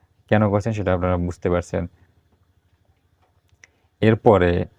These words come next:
আরেকটা বিষয় হচ্ছে এই যে প্রার্থীরা, আহ, ভাইবার পরে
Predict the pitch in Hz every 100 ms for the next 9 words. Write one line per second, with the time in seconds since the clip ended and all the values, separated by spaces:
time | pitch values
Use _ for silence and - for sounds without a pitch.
0 | _ _ - 98 - 113 110 117 113 107
1 | - 113 110 110 - 101 98 95 95 98
2 | 98 98 - - _ _ _ 107 101 -
3 | 92 90 87 _ _ _ _ _ 95 92
4 | 90 90 90 95 101 101 101 95 - 104
5 | 87 90 87